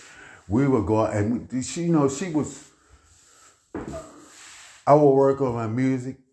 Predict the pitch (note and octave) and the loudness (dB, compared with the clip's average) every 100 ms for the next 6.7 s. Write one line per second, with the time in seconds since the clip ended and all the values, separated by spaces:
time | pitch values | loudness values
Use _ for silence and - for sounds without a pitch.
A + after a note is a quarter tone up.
0 | - G#2+ G#2 E3+ F#3+ D#3 G#2+ - G2 F2+ | -10 -8 -6 -6 0 4 4 2 -2 -2
1 | F2+ - - F#2 G2 F2 D2 C#2 C#2+ F#2 | -4 -8 -10 -4 -2 -2 -4 -10 -2 0
2 | A2 B2 G#2+ - A#2 G2+ C#3 G#2 F#2 - | 2 0 -4 -8 -6 -2 0 0 -2 -6
3 | - - C3+ C3 B2+ B2+ C3+ A#2+ G#2+ - | -6 0 2 4 2 0 -6 -6 -6 -6
4 | B2+ - B2 A2 B2+ A#2+ A2 G2+ F#2+ - | -8 -6 -6 -4 -2 0 0 0 -2 -6
5 | G2 F#2 F2 D#2+ - B2 A#2+ - B2 B2 | -4 -2 -2 -4 -4 -2 -2 -2 -2 0
6 | G#2+ - G2+ - E2 D#2+ | -2 -2 -4 -2 -8 -8